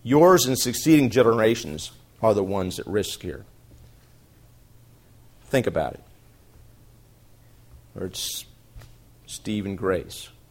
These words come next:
whether it's Jonathan, whether it's Jonathan and, and Jenna.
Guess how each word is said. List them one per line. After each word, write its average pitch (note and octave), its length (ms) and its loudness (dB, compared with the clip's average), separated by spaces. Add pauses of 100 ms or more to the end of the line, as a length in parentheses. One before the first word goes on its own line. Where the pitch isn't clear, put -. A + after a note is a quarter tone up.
(120)
whether E2+ 220 -10
it's E2 160 -14
Jonathan, G#2+ 600 -2 (2000)
whether E2 220 -8
it's - 140 -14 (2000)
Jonathan F2+ 460 -6
and, D2+ 160 -12 (240)
and D2 160 -14
Jenna. F2+ 260 -6